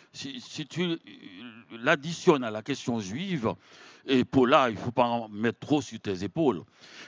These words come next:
Parce que <laughs> dans son, dans son livre, c'est cela. Elle, elle a mis les deux tragédies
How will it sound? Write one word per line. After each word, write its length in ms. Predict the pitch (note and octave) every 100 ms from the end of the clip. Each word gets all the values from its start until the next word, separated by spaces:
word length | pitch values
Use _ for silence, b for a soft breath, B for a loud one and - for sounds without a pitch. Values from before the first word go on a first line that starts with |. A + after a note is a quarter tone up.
| -
Parce 140 | C#3
que 100 | -
<laughs> 560 | E3+ - D#3 C3+ - -
dans 160 | E3+
son, 180 | - E3+
dans 140 | D#3+ D#3
son 200 | D#3 D3
livre, 200 | A#3+ E3
c'est 140 | C3+
cela. 380 | A#2 G#3+ C3+ G#2 -
Elle, 160 | C#3 C#3
elle 160 | D3
a 100 | D3+
mis 180 | F3 A3+
les 160 | D#3 C3+
deux 340 | C3+ A#3+ A3+
tragédies 800 | - F3 D#3+ D#3 D#3 D#3+ F3+